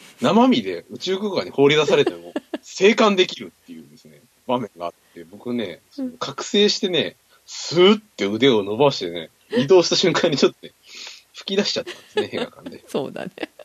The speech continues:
Speaker 1: まあ、そのシーンで僕は、あの、
Speaker 2: うん。
Speaker 1: 先駆け男塾を思い出して。
Speaker 2: うん。<laughs> どのシーンですか？
Speaker 1: 枝島塾長が宇宙船で拉致される、されても、
Speaker 2: うん。
Speaker 1: えーと、その宇宙船を蹴破って、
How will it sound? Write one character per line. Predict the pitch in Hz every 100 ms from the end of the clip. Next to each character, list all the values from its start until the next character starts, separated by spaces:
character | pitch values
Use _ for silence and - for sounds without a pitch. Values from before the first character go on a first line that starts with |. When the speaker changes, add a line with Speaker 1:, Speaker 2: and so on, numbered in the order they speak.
| - - - _ _ _
Speaker 1:
ま | 139 113 -
あ、 | _ _ _
そ | - 190
の | 202 233
シ | - 247 233 214
ー | 190 180
ン | 175 _ _ _ _ _
で | 175 196 151
僕 | 131 - 143
は、 | 143 95
あ | 95
の、 | 92 196 190
Speaker 2:
う |
ん。 |
Speaker 1:
先 | - - 190
駆 | 190
け | 208
男 | 175 185 165
塾 | 185 151 - 90 78 71
を | 82
思 | 82 87 90
い |
出 | 87
し | 185
て。 | 151 87 82 - - - - - _ _ _ _ _ - -
Speaker 2:
う | 180
ん。 |
<laughs> |
ど | 165
の | 151 156
シ | -
ー | 151
ン |
で | -
す | -
か？ | - _ _ 165
Speaker 1:
枝 | 175
島 | 180 202 190
塾 | 202 -
長 | 202 180
が | 190 175 90 -
宇 | 156
宙 | 175 175
船 | 190 151
で |
拉 | 131 175
致 |
さ | - 135
れ | 123 123
る、 | 123 135 -
さ | - 127
れ | 127
て | - 160
も、 | 135 127 156 107 87 _
Speaker 2:
う | 247
ん。 | 214 220
Speaker 1:
え | 208 95 185
ー |
と、 | -
そ | 196
の | 107 101
宇 |
宙 | 101 143
船 | - 147
を | 131 -
蹴 | -
破 | 127 135
っ | 143
て、 | - 127 139 120 -